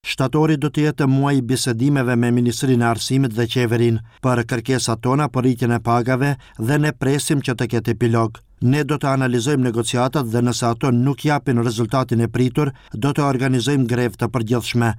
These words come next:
me afat të papërcaktuar. Pra do të zgjasët deri në plotësimin e kërkesave tona,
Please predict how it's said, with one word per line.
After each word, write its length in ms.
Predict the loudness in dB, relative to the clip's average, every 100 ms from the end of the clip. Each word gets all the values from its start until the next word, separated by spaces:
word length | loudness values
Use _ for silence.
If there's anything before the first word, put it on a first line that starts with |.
| -8 -2
me 120 | 2 2
afat 340 | 0 -4 -2
të 100 | -6 -2
papërcaktuar. 880 | -2 -2 -4 -6 -2 2 2 2 -4 _ _
Pra 220 | 0 0
do 140 | 0 -2
të 160 | -2 -2
zgjasët 480 | 0 0 0 0 -2
deri 240 | 0 2
në 140 | 2 0
plotësimin 480 | -2 -2 0 2 2
e 80 | 0
kërkesave 560 | -4 -2 -2 0 0
tona, 400 | 0 2 2 0